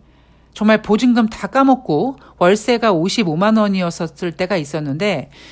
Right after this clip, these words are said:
그 월세 오십오만 원이라도 어떻게 내려고 돈을 구했습니다만, 구할 수가 없었어요. 그래서 제가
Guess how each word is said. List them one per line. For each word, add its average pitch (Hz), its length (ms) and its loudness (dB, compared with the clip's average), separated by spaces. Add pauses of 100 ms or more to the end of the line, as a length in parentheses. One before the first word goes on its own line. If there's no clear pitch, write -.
(680)
그 311 680 4 (560)
월세 233 400 2
오십오만 226 640 2
원이라도 226 340 4
어떻게 175 260 -2
내려고 156 920 0
돈을 220 300 6
구했습니다만, 170 1160 0 (1000)
구할 320 240 2
수가 320 220 -4
없었어요. 175 680 -6 (640)
그래서 302 280 0
제가 254 460 0